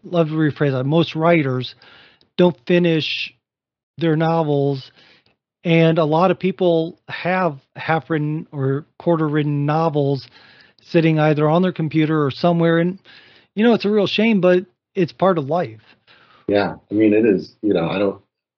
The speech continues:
Speaker 2: I think a lot of people think, "Oh, I'm, I, I could write a book." And I think a lot of people could. But once you
Speaker 1: Mm-hmm.
Speaker 2: sit down and realize, "Oh, man, you know, my books are, like,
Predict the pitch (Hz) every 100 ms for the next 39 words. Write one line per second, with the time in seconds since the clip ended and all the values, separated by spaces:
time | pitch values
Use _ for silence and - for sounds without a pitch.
0 | - - 113 120 95 90 90 95 95 82
1 | 80 - 82 82 _ - 87 87 - 85
2 | 85 87 - 85 - 82 76 78 80 -
3 | - _ 90 80 73 - _ _ _ 98
4 | 95 90 87 85 92 - 87 82 _ _
5 | _ _ - 151 - - - _ _ _
6 | - 87 107 170 185 214 - _ 95 98
7 | 87 85 82 - 82 82 95 78 73 71
8 | 67 - _ _ _ - 110 82 78 87
9 | 76 71 85 82 82 90 80 - 78 73
10 | 71